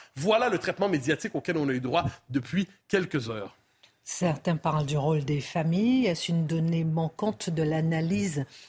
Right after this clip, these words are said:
Speaker 2: généralement menée sur les rapports entre policiers et banlieues ?
Speaker 1: Ben, j'ai l'impression, hein, c'est-à-dire, je le redis, on est tous bouleversés par ce qui s'est passé. Mais il y a une question qui doit se poser.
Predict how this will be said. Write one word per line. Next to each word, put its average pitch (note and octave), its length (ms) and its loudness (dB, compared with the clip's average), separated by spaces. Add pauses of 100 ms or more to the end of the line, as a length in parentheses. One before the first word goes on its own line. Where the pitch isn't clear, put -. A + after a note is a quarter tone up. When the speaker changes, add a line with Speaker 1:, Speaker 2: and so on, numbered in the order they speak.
Speaker 2:
généralement E3 500 2
menée D#3+ 360 2
sur E3 240 -2
les D3+ 180 2
rapports D#3+ 320 -2
entre E3 240 -2
policiers D#3+ 540 -4
et F#3+ 40 -2
banlieues ? D3+ 460 -4
Speaker 1:
Ben, B3 140 0
j'ai G3 100 4
l'impression, A#3+ 500 4
hein, G3+ 120 0
c'est-à-dire, A#3 320 2 (160)
je G3 120 4
le A3+ 80 4
redis, A#3 200 2
on C4+ 80 4
est G#3 80 2
tous B3 180 0
bouleversés F3 380 0
par - 160 -8
ce - 40 -4
qui - 80 -10
s'est D#3+ 120 -6
passé. B2+ 320 -2 (360)
Mais G3+ 100 4
il - 20 6
y - 20 6
a A3+ 40 6
une A#3 100 2
question C#4+ 380 2
qui F#3 100 -2
doit D#3+ 160 2
se - 80 -6
poser. G3 420 2